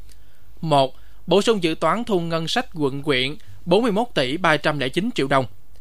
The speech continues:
Bổ sung dự toán thu bổ sung có mục tiêu từ ngân sách cấp trên bốn mươi mốt tỷ ba trăm lẻ chín triệu đồng. Hai,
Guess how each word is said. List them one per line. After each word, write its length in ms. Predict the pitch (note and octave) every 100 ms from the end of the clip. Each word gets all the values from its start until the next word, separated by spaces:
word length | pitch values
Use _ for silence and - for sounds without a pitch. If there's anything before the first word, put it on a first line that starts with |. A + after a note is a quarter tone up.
| - - - -
Bổ 140 | E3
sung 200 | G3+ G#3+
dự 120 | E3 E3
toán 240 | D#3+ G3+
thu 160 | A#3+ G3
bổ 180 | C#3+ D#3+
sung 260 | G3 F3
có 100 | E3+
mục 240 | G#3+ D#3+ -
tiêu 180 | E3 D#3
từ 140 | C3+
ngân 160 | C3 D3
sách 200 | G#3 -
cấp 180 | A3+
trên 240 | E3+ D#3+ C#3+ - - - -
bốn 200 | F3 G#3+
mươi 100 | A#3
mốt 160 | F#3+ A#3+
tỷ 180 | - C3+
ba 200 | F3 D#3
trăm 200 | D3+ D3
lẻ 100 | C3
chín 240 | C3+ F#3 A#3+
triệu 140 | C3+
đồng. 180 | C#3 C3+ - - - - - - - -
Hai, 320 | - E3 D#3